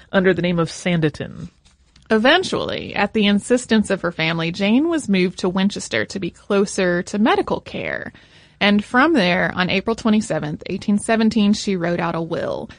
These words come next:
Speaker 2: leaving everything to Cassandra except for two fifty-pound legacies.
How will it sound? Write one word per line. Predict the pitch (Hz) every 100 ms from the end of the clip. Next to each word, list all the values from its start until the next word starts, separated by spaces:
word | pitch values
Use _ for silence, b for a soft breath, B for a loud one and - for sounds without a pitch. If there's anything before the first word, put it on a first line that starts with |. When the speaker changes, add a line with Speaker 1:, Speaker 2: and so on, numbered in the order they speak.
| B -
Speaker 2:
leaving | 185 185 185 -
everything | 220 330 294 240
to | 240 226
Cassandra | 220 - 156 151 185 226 -
except | 208 - -
for | - 196
two | 196 - 269 269 269
fifty-pound | 254 208 208 226 - 185 175 170
legacies. | 160 160 - - - - 214